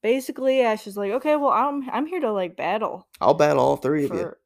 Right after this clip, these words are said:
Speaker 1: for a gym badge." And they're
Speaker 2: Couldn't beat
Speaker 1: like
Speaker 2: Brock. He's only, he was only one person, but I'll challenge all three.
Speaker 1: Right. They're like, "Uh, um, well,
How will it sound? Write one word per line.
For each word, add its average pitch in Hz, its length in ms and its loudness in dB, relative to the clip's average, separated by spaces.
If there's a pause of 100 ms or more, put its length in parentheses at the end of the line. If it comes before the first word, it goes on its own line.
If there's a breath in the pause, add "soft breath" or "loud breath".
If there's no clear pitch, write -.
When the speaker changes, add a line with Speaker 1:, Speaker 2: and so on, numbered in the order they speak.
(140)
Speaker 1:
for 175 600 -10
a - 160 -12
gym 208 300 -8
badge." 175 500 -4
And 160 440 -16 (140)
they're 185 120 -2
Speaker 2:
Couldn't 196 160 2
beat 170 80 4
Speaker 1:
like 190 120 0
Speaker 2:
Brock. 165 380 2
He's 156 200 -4
only, 139 460 -2
he 160 120 -2
was 151 100 -2
only 135 160 2
one 143 220 -2
person, 123 400 -4
but 123 100 -2
I'll 151 140 2
challenge 131 340 -4
all 113 220 -2
three. 104 260 -8 (140)
Speaker 1:
Right. 240 300 -4 (840)
They're 247 180 -6
like, 220 380 -6 (160)
"Uh, - 400 -20
um, 302 520 -6 (100)
well, 302 460 -2